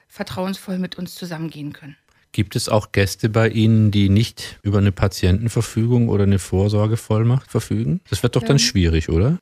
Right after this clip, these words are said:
Speaker 1: Weniger. Ich sag mal, die Patientenverfügung regelt ja den Willen des Gastes bei uns. Und im Hospiz ist sowieso der oberste Leitsatz, das, was der Gast möchte, das machen wir. Natürlich ist es so, wenn der Gast sich nicht mehr äußern kann,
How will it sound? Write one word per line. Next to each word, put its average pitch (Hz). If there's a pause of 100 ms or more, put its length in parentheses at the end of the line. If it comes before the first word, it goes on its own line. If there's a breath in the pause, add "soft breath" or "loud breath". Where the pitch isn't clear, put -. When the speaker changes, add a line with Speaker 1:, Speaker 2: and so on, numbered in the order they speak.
(120)
Speaker 1:
Weniger. 277
Ich -
sag 247
mal, 247
die 226
Patientenverfügung 277
regelt 240
ja 226
den 202
Willen 214 (380)
des - (260)
Gastes 269
bei 277
uns. 294 (420 loud breath)
Und 240
im 233
Hospiz 254
ist -
sowieso 226
der 220
oberste 214
Leitsatz, 202
das, 208
was 196
der 185
Gast 185
möchte, 262 (480 soft breath)
das 208
machen 190
wir. 160 (460)
Natürlich 262
ist 226
es 233
so, 226
wenn 220
der 202
Gast 208
sich 214
nicht 196
mehr 190
äußern 262
kann, 262